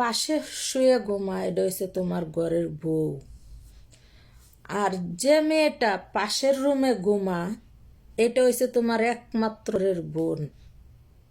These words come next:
আর যে মেয়েটা দরজা খুললে রাইতের পর দিনের পর, রাইতের রাত দিনের দিন অপেক্ষা বইসা তাহে, এটা হইছে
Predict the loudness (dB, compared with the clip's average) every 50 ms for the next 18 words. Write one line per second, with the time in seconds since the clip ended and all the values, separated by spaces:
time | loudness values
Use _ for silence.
0 | -20 -20 -20 -20 -20 -20 -20 -20 -20 -20 -20 -20 -20 -10 -6 -4 -4 -2 -4 -4
1 | -2 2 4 4 4 4 4 4 4 4 2 2 2 2 2 2 0 -2 -2 0
2 | 0 2 0 0 2 2 0 2 2 0 2 2 4 4 4 4 4 2 0 -4
3 | -10 _ _ -20 -20 -20 -20 -20 -20 -20 -20 -20 -14 -6 0 0 2 2 0 0
4 | 0 0 0 0 -2 0 2 2 4 4 2 0 -2 -2 -2 0 2 2 4 2
5 | 2 0 -2 0 0 2 4 4 2 2 0 -2 0 2 2 2 2 2 0 0
6 | 0 2 2 2 2 0 0 -2 -4 0 2 2 4 4 4 4 2 0 0 0
7 | 2 2 2 2 0 -4 -10 -14 -20 -20 -20 -20 -20 -20 -20 -20 -20 -20 -20 -20
8 | -18 -8 -4 -2 -2 0 0 0 -2 -2 -4 -8 -4 0 0 2 2 2 0 -2
9 | -6 -4 2 2 4 4 2 2 0 -2 -2 -2 -4 -4 0 0 0 0 0 0
10 | -4 -4 -2 -2 -2 -2 -2 -2 -2